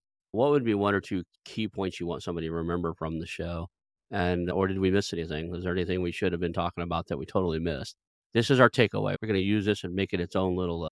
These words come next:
probably gonna put it on TikTok and make it our takeaway. So this is your, the lead in to what you want people to remember you by.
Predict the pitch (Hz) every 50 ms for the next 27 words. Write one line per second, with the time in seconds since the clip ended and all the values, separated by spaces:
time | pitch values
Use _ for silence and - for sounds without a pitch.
0 | - - 135 147 135 110 101 90 - 127 117 113 110 101 90 - - 127 - _
1 | - 87 87 - 90 87 95 95 - - 82 82 - - 95 92 - 85 82 80
2 | 78 90 - - 90 101 107 - 113 98 98 90 85 85 - _ _ _ _ _
3 | _ _ - 104 104 104 123 127 131 127 131 120 117 - 117 101 101 104 87 98
4 | 101 107 90 - 117 98 - 98 90 90 92 92 101 98 95 95 90 90 90 87
5 | 90 85 85 92 98